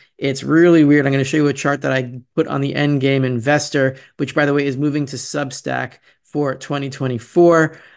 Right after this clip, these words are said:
uh, moving to endgameinvestor dot substack dot com. I will be leaving Seeking Alpha, uh, to, uh, hopefully what will be a better platform. We'll see.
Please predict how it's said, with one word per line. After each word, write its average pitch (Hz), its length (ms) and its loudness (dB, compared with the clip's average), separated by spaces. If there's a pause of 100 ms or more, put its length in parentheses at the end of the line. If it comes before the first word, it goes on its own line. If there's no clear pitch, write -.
uh, 135 200 0
moving 143 240 -4
to - 120 -8
endgameinvestor 127 680 -4
dot 120 100 -2
substack 131 560 -6
dot 123 200 -6
com. 135 300 -6
I 120 140 -4
will 123 120 -4
be 123 120 -6
leaving 131 340 -4
Seeking 120 380 -6
Alpha, 131 500 -2 (320)
uh, 104 320 -4
to, 113 280 -6
uh, 104 360 -2 (300)
hopefully 170 360 2
what 143 160 -2
will 139 100 -4
be 135 100 -4
a 131 60 -2
better 127 180 -4
platform. 139 460 -8
We'll 117 100 -8
see. 190 380 -2